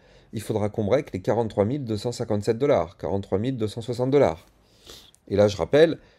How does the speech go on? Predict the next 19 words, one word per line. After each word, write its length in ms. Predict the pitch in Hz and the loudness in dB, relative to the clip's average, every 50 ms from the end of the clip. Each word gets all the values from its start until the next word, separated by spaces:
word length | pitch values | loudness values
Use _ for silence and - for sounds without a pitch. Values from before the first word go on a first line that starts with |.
| _ _ | _ _
si 220 | - - - 139 | -14 -6 -2 0
on 100 | 127 120 | 0 0
break 240 | 110 113 139 135 135 | 2 2 2 2 2
ce 120 | - 127 | -2 -2
niveau 260 | 117 113 113 107 110 | -2 0 0 0 0
clé-là, 420 | 107 - 131 127 127 117 98 98 - _ _ _ _ _ _ - | 0 0 0 2 2 2 2 0 -6 _ _ _ _ _ _ -6
on 100 | 98 92 | -4 0
breakera 380 | 92 101 101 - - 117 104 | 0 0 0 0 0 -2 -2
par 140 | - 92 80 | 0 -2 -2
la 80 | 82 85 | 0 2
même 180 | 110 127 135 | 2 2 2
occasion 360 | 127 127 135 123 113 113 123 | 2 2 2 0 0 0 0
les 120 | 113 101 90 | 0 0 2
bandes 200 | 92 104 107 101 | 0 0 0 0
de 80 | 101 | -2
Bollinger 400 | 95 98 104 101 101 98 95 95 | 0 0 0 0 -2 -2 -4 -6
par 200 | 90 - 107 98 | -4 -2 -2 0
le 100 | 95 85 | 2 2
haut, 220 | 92 113 156 190 | 2 2 0 -2